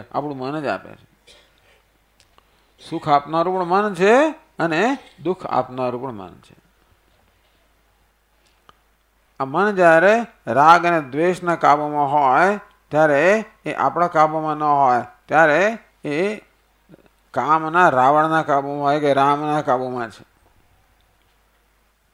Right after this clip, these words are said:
કઠોપનિષદની અંદર એક સરસ રૂપક આપવામાં આવ્યું છે. આપણા જીવનને એક યાત્રા સાથે સરખાવવામાં આવ્યું છે.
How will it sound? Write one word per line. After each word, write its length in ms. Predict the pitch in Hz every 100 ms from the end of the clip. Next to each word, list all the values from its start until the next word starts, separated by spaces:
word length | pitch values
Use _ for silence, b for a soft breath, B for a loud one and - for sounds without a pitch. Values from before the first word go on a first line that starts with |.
| _ _ _ _ _ _ _ _ _ _ _ _ _ _ _ -
કઠોપનિષદની 760 | 123 165 214 240 220 185 202 202
અંદર 460 | 202 214 226 226 - _ -
એક 140 | 208
સરસ 380 | - 202 233 190
રૂપક 480 | 143 151 180 226 185
આપવામાં 420 | 165 170 160 131
આવ્યું 220 | 123 120
છે. 140 | - - _ _ _ _ _ _ _ _ _ _ _ _ _ _ _ _ _ _ _ _ _ _ _ _ _ _ _ _ _ 131
આપણા 280 | 143 165 147
જીવનને 800 | 123 165 208 196 190 220 262 247 _ -
એક 200 | 202 151
યાત્રા 520 | 135 127 151 190 196
સાથે 300 | 170 170 190
સરખાવવામાં 600 | 185 151 - 151 151 147 139
આવ્યું 260 | 143 147
છે. 260 | 131 139